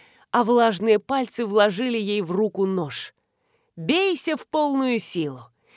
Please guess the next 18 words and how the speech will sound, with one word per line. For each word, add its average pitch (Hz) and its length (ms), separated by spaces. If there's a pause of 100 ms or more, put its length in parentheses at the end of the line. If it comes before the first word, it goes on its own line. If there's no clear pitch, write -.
(140)
А 143 140
если 185 320
хочешь, 226 720
спали 427 560
тут 170 180
всё - 320
дотла, 185 540 (300)
но 190 260
убей 240 460
Кирше! 151 560 (680)
А 160 140
если 151 320
не 156 120
получится 147 560
убить 143 340
его, 180 360 (640)
убей 254 480
себя". 151 400